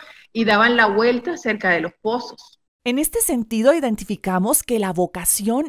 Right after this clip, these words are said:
Speaker 2: es la clave para emprender nuestros proyectos de vida.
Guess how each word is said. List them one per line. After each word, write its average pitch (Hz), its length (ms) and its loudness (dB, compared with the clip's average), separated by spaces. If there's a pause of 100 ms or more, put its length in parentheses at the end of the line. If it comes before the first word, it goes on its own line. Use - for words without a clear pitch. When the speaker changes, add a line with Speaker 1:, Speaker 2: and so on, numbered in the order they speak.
Speaker 2:
es 220 240 -2
la 233 220 -4
clave 240 520 0
para 208 180 0
emprender 165 560 0
nuestros 208 420 -2
proyectos 170 720 -2
de 175 120 0
vida. 151 440 0